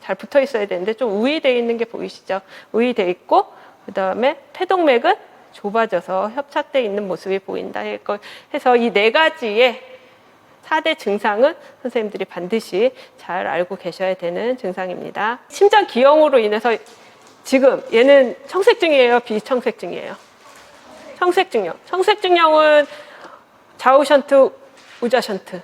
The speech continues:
예, 우자죠. 지금 우에서 좌측으로 션트가 되고 있는 상황이라서 우에서 좌측으로 션트가 되면서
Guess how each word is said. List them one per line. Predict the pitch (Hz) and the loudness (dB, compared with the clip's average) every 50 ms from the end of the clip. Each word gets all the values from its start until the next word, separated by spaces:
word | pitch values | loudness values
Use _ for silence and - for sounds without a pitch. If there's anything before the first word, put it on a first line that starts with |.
| _ _ _ _ _ _ - - - - - - - - - - - - | _ _ _ _ _ _ -20 -20 -20 -20 -20 -20 -20 -20 -20 -14 -8 -4
예, | 202 202 | 0 0
우자죠. | 185 190 208 233 220 285 262 269 - 185 180 190 190 196 190 - | 0 0 -2 -2 0 2 0 0 0 -2 -2 -2 -4 -6 -10 -16
지금 | - 180 - 208 226 262 - - - - - - | -16 -10 -8 -8 -8 -8 -10 -14 -20 -20 -10 -2
우에서 | - 254 285 311 311 302 302 | 2 4 4 4 4 2 0
좌측으로 | 294 - - - - - - 214 202 175 - 175 202 226 - - _ | 0 -2 -10 -14 -14 -12 -12 -8 -8 -6 -4 -4 -6 -6 -8 -14 _
션트가 | - - 302 302 - 330 302 262 240 | -6 -4 -4 -4 -2 -2 0 0 -2
되고 | - 202 180 202 208 | -2 -6 -4 -4 -2
있는 | 214 208 214 220 | -2 -2 -4 -4
상황이라서 | - 277 285 294 294 277 240 185 175 202 - 262 240 - - - - - - - | -2 -2 0 0 0 0 -2 -2 -4 -2 -2 -4 -4 -4 -10 -20 -20 -16 -6 0
우에서 | 277 294 330 339 339 339 | 2 2 4 4 4 4
좌측으로 | 320 277 214 - - 285 269 277 262 277 277 277 277 277 285 285 | 4 2 0 -2 -2 -4 -2 2 4 6 8 8 8 8 6 4
션트가 | 277 - 349 330 330 349 349 311 294 | 2 -4 -6 -4 -2 0 2 2 2
되면서 | - 233 214 220 220 226 226 320 320 330 | 2 -2 -2 -2 -2 -2 2 2 2 0